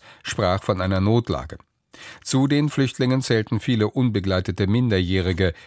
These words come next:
erklärte der Politiker. Von ihnen seien inzwischen knapp fünfhundert eingetroffen. Sie würden von den spanischen Behörden betreut. Ceuta liegt auf der nordafrikanischen Seite der Straße von Gibraltar.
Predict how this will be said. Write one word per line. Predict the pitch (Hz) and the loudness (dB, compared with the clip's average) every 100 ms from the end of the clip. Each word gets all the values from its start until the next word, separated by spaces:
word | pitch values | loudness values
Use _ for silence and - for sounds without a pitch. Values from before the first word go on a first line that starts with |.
| - | -6
erklärte | 110 110 92 98 | -2 0 0 0
der | 92 | -2
Politiker. | 87 104 98 98 90 92 - _ _ _ - - | 0 0 0 -2 0 0 -2 _ _ _ -10 0
Von | 123 | 0
ihnen | 127 127 135 | 2 2 4
seien | 123 117 113 | 4 4 2
inzwischen | 104 120 - 107 | -2 -2 -2 -2
knapp | - 101 | 0 -2
fünfhundert | - 135 110 - 107 85 - | 0 -2 0 0 0 -2 -2
eingetroffen. | 95 92 87 101 - 95 78 - - _ | -2 0 -2 -2 0 -2 -2 -12 -20 _
Sie | 110 117 | 0 2
würden | 101 95 92 | 2 0 -2
von | - 92 | -2 -2
den | 92 82 | -2 -4
spanischen | - 101 92 87 98 | -2 -2 -2 -2 -2
Behörden | 92 92 95 90 | -2 0 -2 -4
betreut. | 87 - 85 - - _ _ _ _ _ _ - - - - - | -6 -4 -4 -4 -16 _ _ _ _ _ _ -20 -18 -18 -18 -8
Ceuta | - 131 139 170 165 | 0 2 2 2 2
liegt | 151 156 | 2 -2
auf | 135 120 | -2 -2
der | - 110 | 2 2
nordafrikanischen | 104 117 - 120 - 107 101 101 98 104 | 4 2 0 -4 -2 -2 0 0 0 0
Seite | 92 98 107 104 | 2 0 0 0
der | 98 | -2
Straße | - 95 98 104 | -2 -2 -2 -2
von | - 98 | -2 -2
Gibraltar. | 95 92 95 95 113 107 92 | -4 -4 -2 0 2 2 2